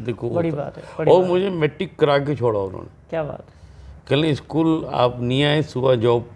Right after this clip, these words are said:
Speaker 1: कर रहे हो, आपने
Speaker 2: सही।
Speaker 1: मजबूरी है आपकी,
Speaker 2: हाँ।
Speaker 1: लेकिन मैट्रिक आपको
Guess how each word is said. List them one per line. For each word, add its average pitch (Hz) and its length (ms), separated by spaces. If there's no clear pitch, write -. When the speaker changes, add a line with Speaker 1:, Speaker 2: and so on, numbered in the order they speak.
Speaker 1:
कर 123 140
रहे 131 160
हो, 139 100
आपने 120 320
Speaker 2:
सही। 156 200
Speaker 1:
मजबूरी 131 520
है 135 160
आपकी, 117 320
Speaker 2:
हाँ। 151 400
Speaker 1:
लेकिन 117 280
मैट्रिक 113 460
आपको 101 320